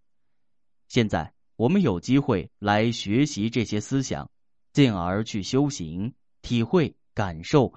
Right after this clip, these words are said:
向往这样的境界，真可谓千载难逢啊！所以我们一定要去修。可是，尽管近年来我讲的菩提心修法已经详细的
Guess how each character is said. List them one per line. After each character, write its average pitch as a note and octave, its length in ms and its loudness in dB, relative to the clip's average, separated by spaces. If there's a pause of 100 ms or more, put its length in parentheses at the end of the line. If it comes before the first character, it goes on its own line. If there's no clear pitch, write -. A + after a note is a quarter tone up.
(100)
向 E3+ 380 2
往 F2 240 -4
这 C3 120 2
样 A2 160 2
的 F#2+ 80 -4
境 A#2 240 0
界， E2+ 260 -8 (500)
真 A#2+ 180 2
可 G#2 160 -4
谓 F#2 260 -4 (100)
千 A#2+ 400 0
载 F2+ 220 -4
难 F2 280 -4
逢 F2+ 260 -6
啊！ A2 160 -2 (640)
所 A#2 200 4
以 F#2+ 200 -6 (200)
我 A2+ 140 2
们 A2 300 0
一 G#2+ 260 0
定 D3 260 -2
要 G2 160 0
去 E2 200 -10
修。 G2+ 320 -2 (1600)
可 G#2+ 140 0
是， G2 300 -4 (240)
尽 D3 220 2
管 F#2 380 -2
近 C#3 180 2
年 G#2 160 0
来 F2+ 480 -4
我 B2 180 2
讲 F2+ 280 -2
的 E2+ 100 -8
菩 - 180 -6
提 B2 180 -4
心 B2+ 200 0
修 B2+ 200 0
法 D#2 320 -4 (100)
已 A2 120 -2
经 A#2+ 220 -2
详 G#2+ 360 -4
细 A#2+ 260 -2
的 C#2 160 -8